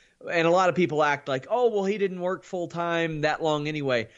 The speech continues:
That guy worked full-time every day of his life until he got to W W E to look the way that he did and all that. And the way that I've always looked at it,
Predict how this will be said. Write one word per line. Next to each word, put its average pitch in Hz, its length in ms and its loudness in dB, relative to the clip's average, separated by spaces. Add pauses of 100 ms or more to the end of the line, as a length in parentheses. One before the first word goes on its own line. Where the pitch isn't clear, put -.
(180)
That 180 100 0
guy 175 180 2
worked 151 200 0
full-time 147 460 -4
every 135 180 0
day 127 140 2
of 120 80 -2
his 101 160 -8
life 117 400 0
until 117 260 -6
he 110 60 -2
got 117 260 -2
to 113 80 -14
W 101 240 -4
W 98 320 -6
E 95 120 -6
to 104 120 -12
look 117 300 -2
the 123 80 -4
way 113 160 2
that 95 160 -6
he 104 100 -6
did 92 460 0 (340)
and 117 140 -4
all 117 160 4
that. 107 300 0
And 110 100 -6
the 131 60 0
way 175 100 4
that 147 160 2
I've 135 160 2
always 120 340 0
looked 123 220 -4
at 107 140 0
it, - 160 -6